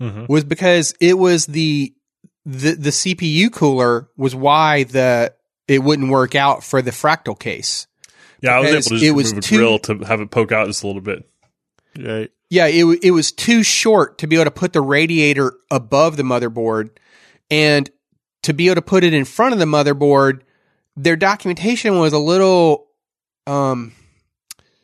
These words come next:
Speaker 2: like, misleading. Like, you know, now having have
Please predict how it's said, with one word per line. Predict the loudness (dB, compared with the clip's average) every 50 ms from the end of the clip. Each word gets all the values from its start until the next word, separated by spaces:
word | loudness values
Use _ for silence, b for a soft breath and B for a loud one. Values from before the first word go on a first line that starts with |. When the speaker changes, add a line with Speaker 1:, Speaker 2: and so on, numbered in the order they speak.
| _ _ _ _ _ _ _ _ _ _ _ _ _ _ _ _ _ _ -6
Speaker 2:
like, | -4 -4 -4 -2
misleading. | -2 0 0 0 0 -2 -4 -4 -4 -4 -4 -2 -2 -2 -2 -2 -2 -4 -8 -10 _ -4
Like, | 0 0 0 0 -4 _ _ _
you | -4 0 2
know, | 2 2 2
now | 0 -2 -2 0 2 2 2 2 0 0
having | 0 0 0 0 0 0 -2
have | 0 0 0 0 -2 -2 -6